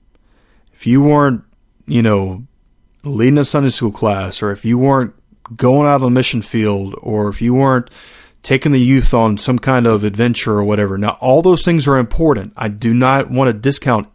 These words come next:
any of that. Hear me. Hear me all the way through. But if I wasn't doing those things, or if I wasn't actually, you know,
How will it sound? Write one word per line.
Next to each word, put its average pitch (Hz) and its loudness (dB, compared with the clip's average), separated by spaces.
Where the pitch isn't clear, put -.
any 170 2
of 104 -2
that. - -12
Hear 151 0
me. 104 -4
Hear 110 -8
me 113 0
all 127 2
the 143 4
way 151 2
through. 117 0
But 113 2
if 107 2
I 151 2
wasn't 170 2
doing 151 2
those 117 2
things, 101 -2
or 131 -8
if 104 -4
I 120 2
wasn't 139 2
actually, 120 0
you 123 -2
know, 104 0